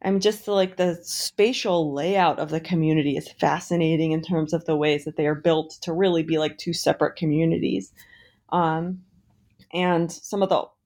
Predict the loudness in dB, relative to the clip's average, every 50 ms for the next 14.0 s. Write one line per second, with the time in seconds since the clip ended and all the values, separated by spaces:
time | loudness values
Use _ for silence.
0 | _ 2 2 2 2 0 -2 -2 2 4 4 4 4 2 0 0 -2 -4 -2 0
1 | 2 2 4 2 0 -2 0 2 2 2 2 0 -2 -4 -2 0 2 2 2 2
2 | 2 0 0 0 0 -2 -4 -4 -6 -2 0 0 2 2 0 -2 0 2 2 4
3 | 4 2 0 -2 -2 -2 -2 0 2 2 2 2 2 0 -2 -2 -2 -2 0 2
4 | 2 2 2 2 0 -2 -2 -4 -4 0 0 2 2 2 2 0 0 0 0 -2
5 | -2 -2 -6 _ _ _ _ _ _ _ _ _ _ 2 2 2 2 0 -4 -10
6 | _ _ -6 -2 0 2 2 0 0 -4 -6 -8 -10 -8 -2 2 4 4 4 2
7 | -2 -4 -4 2 4 4 4 2 0 -4 -2 0 0 0 0 -2 -2 0 0 2
8 | 2 2 2 2 0 0 -2 -6 -12 _ _ _ -6 -2 -2 -2 -2 -2 -2 0
9 | 0 2 2 2 0 0 0 0 -2 -6 _ _ -18 -10 -4 -2 0 0 0 2
10 | 0 0 -2 -2 -2 -2 0 0 2 2 2 0 -2 -4 -10 -18 -16 -16 -16 -18
11 | -18 _ 0 2 2 2 2 0 -2 0 0 0 0 0 -2 0 0 0 -2 -2
12 | -2 -2 0 0 2 2 2 0 0 0 -2 -2 0 0 0 2 0 0 0 -2
13 | -4 -6 -6 -8 _ _ 0 2 2 2 2 0 -2 0 0 0 0 0 -4